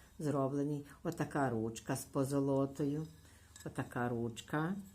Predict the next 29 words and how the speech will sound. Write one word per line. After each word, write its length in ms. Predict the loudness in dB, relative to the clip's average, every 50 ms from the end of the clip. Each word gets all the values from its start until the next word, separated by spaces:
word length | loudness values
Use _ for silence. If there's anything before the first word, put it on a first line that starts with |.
| -20 -20 -20 -20 -20 -20 -20 -20 -20 -16 -6 -4
І 80 | -4
тут 300 | -4 -2 -2 -4 -4 -2
така 360 | -4 -4 -2 0 2 4 4
ручка, 560 | 4 2 0 -2 -4 -8 -6 -4 -4 -2 -2 -4 -8 -12 -18 -20 -20 -14 -6
дуже 260 | -4 -2 0 0 0
так 200 | 0 0 -2 0
гарно 580 | 0 0 2 2 2 2 2 0 0 0 -2 -2
зроблено. 840 | 0 0 2 2 2 2 2 2 2 2 4 4 2 2 0 0 -2 -6 -10 -20 -20 -20 -20 -20 -20 -20 -20 -20 -20 -20 -20 -14
Всередині 600 | -6 2 6 8 8 10 10 8 6 6 6 2
позолота 560 | 2 4 2 4 6 6 4 4 4 4 2
вся 440 | 2 2 0 4 6 6 6 6 6
нова, 340 | 6 6 6 6 6 6 6
новісінька, 840 | 6 4 2 2 2 2 2 2 0 -2 -2 -4 -4 0 2 0
вся 280 | 2 2 2 2 2 2
збережена. 760 | 2 2 2 2 4 6 6 4 4 2 0 0 -2 -2 -2 -6 -14 -20 -14 -4 2
На 80 | 2 4
такій 400 | 4 4 2 4 4 6 6 6
ніжці, 640 | 6 6 6 6 6 4 2 -2 -4 -2 -2 -2 -4 -6 -18 -20 -20 -20 -12 -4
бачите, 360 | 0 2 2 2 0 -4 -8
така 360 | -4 -4 -6 -2 2 2 4
ніжка. 720 | 4 4 4 4 4 4 2 0 -4 -6 -2 0 0 0 0 -4 -12 -18 -12 -4 -2
І 60 | -2
тут 240 | 0 0 -2 -2 0
так 160 | -2 -2 -2
само 400 | -2 0 2 2 2 2 2 0
такий 340 | -2 -4 -6 0 0 0 0
по 160 | 2 0 4
долині 420 | 6 6 6 8 6 6 6 4
є 320 | 2 2 4 2 2 2